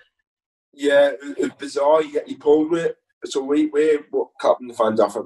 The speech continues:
I remember a couple of times you, you was getting a lot of stick in the press or the fans were on him, whatever.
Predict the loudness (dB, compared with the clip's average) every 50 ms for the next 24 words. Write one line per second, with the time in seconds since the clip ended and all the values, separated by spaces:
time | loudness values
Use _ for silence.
0 | -4 -2 0 0 0 -2 -4 -2 -2 0 0 0 -2 -2 -6 -8 -10 -8 -2 0
1 | 2 2 2 0 -4 -10 -18 -6 -2 -2 -2 0 -2 -4 -2 -4 -6 -2 2 2
2 | 2 2 0 -2 -2 -2 -2 -2 -2 -4 -4 -2 -2 -2 -2 0 2 2 2 2
3 | 0 -2 -6 _ 0 0 0 0 0 -2 -4 -4 -6 -6 -10 -8 -6 -6 -6 -4
4 | -4 -2 0 0 0 -2